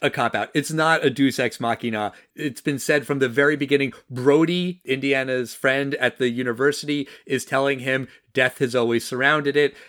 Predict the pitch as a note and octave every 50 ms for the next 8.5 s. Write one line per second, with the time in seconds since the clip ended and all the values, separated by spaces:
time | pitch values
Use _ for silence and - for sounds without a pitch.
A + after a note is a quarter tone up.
0 | - _ - A#2+ A#2 A#2 A2+ A2 A2 G2+ - - - _ _ C3 C3+ C#3 C3 C3
1 | B2 A#2 B2+ A#2+ G#2+ A#2+ B2+ A2+ - F#3 G#3+ A#3 A3+ G3+ F3+ F#3+ - - C3+ C3+
2 | C3 - - C3 B2+ B2 A#2+ A2+ G#2+ - - C#3 B2 B2 A#2 A#2 A2+ A2 G#2+ -
3 | - - - _ B2+ B2 C#3+ E3 D3 E3 D#3 C#3+ C#3 C3 B2+ B2 A#2+ A2 - -
4 | A#2+ A2+ A2+ A#2 A#2+ C3+ C#3+ C#3+ C3+ B2+ B2 A#2 - - - - _ - A#2 A#2+
5 | A#2 A#2 A#2 A#2+ B2 B2 B2 A#2+ A#2 A2+ A2+ - _ - B2 B2+ A#2+ A2+ A#2+ B2+
6 | A2 G2 A2+ C3 C3+ B2+ A#2+ A#2 A2+ A2 - - - - _ _ _ - C3+ C#3
7 | C#3 C3+ C3+ A#2+ C3+ B2+ - - C3 B2 A2 A#2 A#2 A2+ A#2 - - - A2+ B2+
8 | B2 A#2 C3 B2+ B2 A#2+ A#2 A2+ G#2+ -